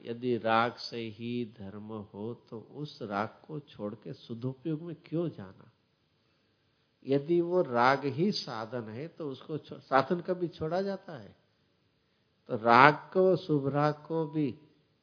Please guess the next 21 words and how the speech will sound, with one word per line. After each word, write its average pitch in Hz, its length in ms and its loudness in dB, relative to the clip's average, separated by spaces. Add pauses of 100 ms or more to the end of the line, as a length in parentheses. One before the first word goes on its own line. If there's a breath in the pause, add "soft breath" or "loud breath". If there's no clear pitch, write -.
(240)
और 131 260 0
यहाँ 147 260 0
समय 147 320 -4
सार 147 260 -2
की 147 140 -8
भाषा 127 500 -12
में 143 160 -12
कहे 143 180 -12
तो 143 140 -12
कौन 147 220 -6
सा 147 200 -8
शुभ 123 280 -12
राग? 104 200 -10 (1200)
नई 156 400 10
संबंधी 131 680 -4
का 104 260 -12
जो 101 260 -12
राग 98 380 -18
है, 113 180 -20 (880)
उसको 208 460 6
भी 180 440 6